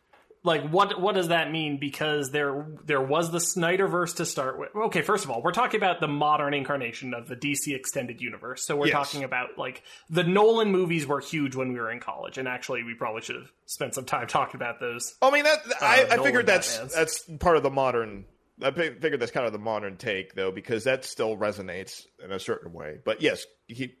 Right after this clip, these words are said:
Speaker 2: you can g-, keep going. Sorry. <laughs>
Speaker 1: Right. So, so what I was asking is, we're talking about post that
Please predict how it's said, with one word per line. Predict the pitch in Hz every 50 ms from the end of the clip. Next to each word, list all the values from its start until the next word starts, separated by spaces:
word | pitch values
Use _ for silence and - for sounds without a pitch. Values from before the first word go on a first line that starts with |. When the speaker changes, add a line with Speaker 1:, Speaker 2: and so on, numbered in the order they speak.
| _ _
Speaker 2:
you | 120 110
can | 113 107 90
g-, | 82 - _ _ -
keep | 110 92 87
going. | 80 65 67 78 _
Sorry. | - - 82 73 80 92 123 -
<laughs> |
Speaker 1:
Right. | 214 190 180 143 - - - -
So, | - - 185 160 147 -
so | 165 - 170 156 151 151
what | 151 151
I | 151 147
was | 147 143
asking | 147 147 139 135 - 156 143
is, | 131 123 127
we're | 151 -
talking | 156 147 139 - 147
about | 143 135 123 123 131 127 - _
post | - - 202 202 196 - - 151
that | 135 135 131 131 131 127 -